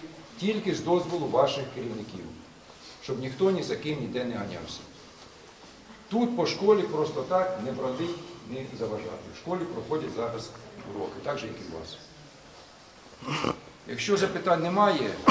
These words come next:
бажаю всім успіхів, показати нормальні результати, не хвилюватися, спокійно, як ви вдома робите, на вогневому рубежі відстрілятися і все.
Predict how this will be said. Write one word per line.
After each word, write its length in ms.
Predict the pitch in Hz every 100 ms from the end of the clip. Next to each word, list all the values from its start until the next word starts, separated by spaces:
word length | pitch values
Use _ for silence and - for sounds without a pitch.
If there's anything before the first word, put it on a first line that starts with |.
| - 151
бажаю 400 | 156 147 165 143
всім 280 | - 131 135 107 139
успіхів, 480 | 156 - 170 - 180 147 123 - - - - -
показати 560 | 147 165 160 165 151 135
нормальні 520 | 135 143 143 127 117 110
результати, 600 | 120 120 117 147 - - 151 - - - - - - - - - -
не 60 | 180
хвилюватися, 760 | - 156 147 139 151 151 - 156 151 - - - - -
спокійно, 680 | - - 170 220 233 214 202 165
як 220 | - 147
ви 60 |
вдома 340 | 135 160 127 127
робите, 360 | 196 - - - 143 - - 135
на 80 |
вогневому 480 | 127 127 135 143 127 120 117 113 120
рубежі 360 | 123 123 120 131
відстрілятися 680 | 117 - 135 165 - 151 - 107 107
і 20 | -
все. 120 | -